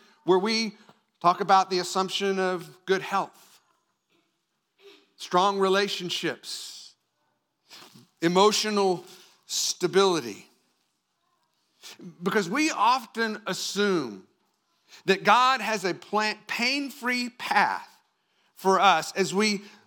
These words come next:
look to the future, that if we do the right things, then life will go well. We believe at our core that God's plan for us is to live free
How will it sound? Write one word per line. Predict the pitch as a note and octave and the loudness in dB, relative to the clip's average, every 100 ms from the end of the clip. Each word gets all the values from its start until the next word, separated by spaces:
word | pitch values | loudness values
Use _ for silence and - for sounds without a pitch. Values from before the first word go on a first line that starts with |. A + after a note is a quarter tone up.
| - | -8
look | D3 G3 A#3+ - | 0 2 2 -2
to | A3 | -2
the | G3 | -2
future, | G3 G#3 D#3 | -2 -4 -4
that | D3+ E3 | -2 -2
if | D3+ | -2
we | F3+ C#4 D#4 | 0 2 2
do | A3 G3+ D4 | 0 -2 0
the | A#3 | 0
right | G3+ A3 C#4 A3 - | 2 2 2 -2 -8
things, | B3+ C4 G#3 F3 D#3+ | -4 -4 -4 -6 -2
then | G3 | -2
life | F3+ F3 G3+ C#4 D4 - _ - - _ _ - | 0 2 4 2 0 -12 _ -20 -20 _ _ 0
will | F#3 | 2
go | G3 G#3+ | 4 4
well. | A3 F3 G3+ F3+ C3+ F#2 - _ _ _ _ _ _ - | 4 2 4 4 0 -4 -14 _ _ _ _ _ _ -16
We | C3 F3 C4 D4+ | -6 -2 0 0
believe | C4+ C4 C4+ B3 E3 F#2+ - _ _ _ _ - | -2 -2 -2 -2 -4 -10 -18 _ _ _ _ 2
at | G3 B3+ | 4 6
our | C#4 A#3+ | 4 0
core | - B3+ C#4+ A#3 | -4 -2 2 4
that | G3+ G3 | 2 -2
God's | D#3+ G#3+ B3+ C4 - | 2 4 4 0 -8
plan | - A#3+ A#3+ A3 | -4 -2 -2 -4
for | - G3+ F3 | -2 -2 2
us | G#3 F#3+ F3+ - _ _ _ - | 2 2 -2 -14 _ _ _ 0
is | F3 - | 0 -2
to | F#3 | -2
live | F3 G3 A3 A3 G3+ F#3+ _ _ _ _ _ _ - | 2 2 2 -2 -4 -14 _ _ _ _ _ _ -18
free | - F#3+ G#3 G#3 G#3 | -2 0 0 -2 -6